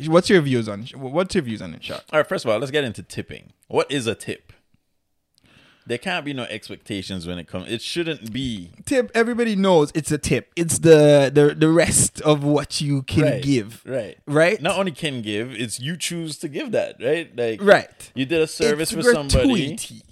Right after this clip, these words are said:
Speaker 1: You know what I
Speaker 2: Right.
Speaker 1: mean?
Speaker 2: You're grateful. So
Speaker 1: You're
Speaker 2: he-,
Speaker 1: grateful
Speaker 2: here,
Speaker 1: for
Speaker 2: hold
Speaker 1: the
Speaker 2: the extra
Speaker 1: service.
Speaker 2: ten dollars
Speaker 1: Right.
Speaker 2: because I rate what you just did and the way you did it.
Speaker 1: Yes.
Speaker 2: You know what I mean?
Speaker 1: All right.
Speaker 2: All
Speaker 1: Uh,
Speaker 2: right.
Speaker 1: you just, you just said ten dollars,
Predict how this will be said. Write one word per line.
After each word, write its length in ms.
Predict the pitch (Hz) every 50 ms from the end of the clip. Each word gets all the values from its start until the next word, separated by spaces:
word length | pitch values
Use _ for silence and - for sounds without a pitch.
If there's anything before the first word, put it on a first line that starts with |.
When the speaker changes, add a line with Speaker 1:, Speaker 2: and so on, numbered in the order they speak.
| - 131 123
Speaker 1:
You 140 | 117 180 202
know 80 | 220
what 80 | 226 226
I 40 | 233 226
Speaker 2:
Right. 40 | 208
Speaker 1:
mean? 240 | 175 139 113 - - -
Speaker 2:
You're 140 | 117 123 120
grateful. 600 | 110 131 143 139 135 - - 135 127 127 127 123
So 80 | - 202
Speaker 1:
You're 140 | - -
Speaker 2:
he-, 60 | 120 170
Speaker 1:
grateful 600 | 185 185 175 156 143 - - 156 147 147 143 147
Speaker 2:
here, 340 | 131 127 117 117 110 107 - -
Speaker 1:
for 60 | 135 135
Speaker 2:
hold 100 | 131 131
Speaker 1:
the 60 | 127
Speaker 2:
the 120 | 123 117 123
extra 160 | 123 123 -
Speaker 1:
service. 540 | - - 117 113 107 104 101 101 139 - -
Speaker 2:
ten 200 | 131 117 110 104
dollars 400 | 101 101 98 98 98 95 95 95
Speaker 1:
Right. 360 | 151 156 156 143 127 110 101
Speaker 2:
because 500 | 104 98 - 104 101 98 95 92 - - -
I 60 | 104
rate 360 | 113 123 135 135 135 127 -
what 100 | 135 131
you 120 | 139 143 135
just 200 | 135 139 - -
did 200 | 170 160 139 120
and 120 | 131 131
the 100 | 123 120
way 120 | 123 127 123
you 80 | 123
did 180 | 113 120 120 110
it. 220 | 92 - - - -
Speaker 1:
Yes. 480 | 151 143 147 139 - - - - - -
Speaker 2:
You 80 | 110 123
know 60 | 139
what 40 | 135
I 40 | 139 151 165
mean? 100 | 240 262 -
Speaker 1:
All 200 | - 135 131 131
right. 380 | 135 135 120 98 - - - _ _ _ -
Speaker 2:
All 60 | 90
Speaker 1:
Uh, 140 | 87 87 92
Speaker 2:
right. 260 | 135 151 143 - - - _
Speaker 1:
you 200 | - 147 160 170
just, 260 | 156 156 175 175 - -
you 140 | 208 202
just 180 | 180 185 190 -
said 220 | 185 156 - -
ten 260 | - - 196 170 156 143
dollars, 440 | 127 113 110 87 69 - - -